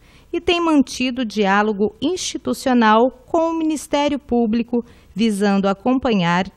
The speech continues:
e orientar a regularização dos estabelecimentos até a efetiva obtenção de A V C B e de alvará de funcionamento,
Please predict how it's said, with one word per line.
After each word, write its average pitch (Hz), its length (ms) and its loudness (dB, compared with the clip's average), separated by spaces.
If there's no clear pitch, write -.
e 277 160 -4
orientar 247 680 0
a 233 80 0
regularização 220 1200 -2
dos 262 280 -4
estabelecimentos 254 1300 -2
até 185 440 0
a 170 160 0
efetiva 262 880 -4
obtenção 254 920 0
de 214 220 -2
A 269 180 2
V 262 180 -4
C 269 200 -6
B 160 300 -4
e 311 100 -2
de 247 200 -2
alvará 208 640 4
de 196 140 -2
funcionamento, 285 1120 -4